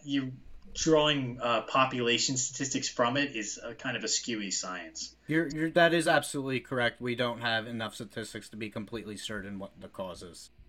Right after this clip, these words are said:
Speaker 2: But we shouldn't be scapegoating at the same time. One thing that is, uh, normal component in most, uh, in, in, in all mass shootings is that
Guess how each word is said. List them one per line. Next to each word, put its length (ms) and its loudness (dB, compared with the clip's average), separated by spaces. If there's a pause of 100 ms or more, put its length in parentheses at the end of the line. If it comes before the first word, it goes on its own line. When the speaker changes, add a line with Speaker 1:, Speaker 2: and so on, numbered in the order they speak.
Speaker 2:
But 160 4
we 120 0
shouldn't 440 4
be 300 -2 (300)
scapegoating 760 -4
at 120 -12
the 80 -10
same 280 -10
time. 540 2 (320)
One 200 -2
thing 340 -2
that 280 0 (380)
is, 460 -2 (220)
uh, 440 -4
normal 760 -2
component 480 -6
in 340 -8 (500)
most, 400 2
uh, 80 -2
in, 180 -2
in, 220 -4
in 260 0
all 520 8
mass 280 -2
shootings 580 -2
is 120 -10
that 260 -2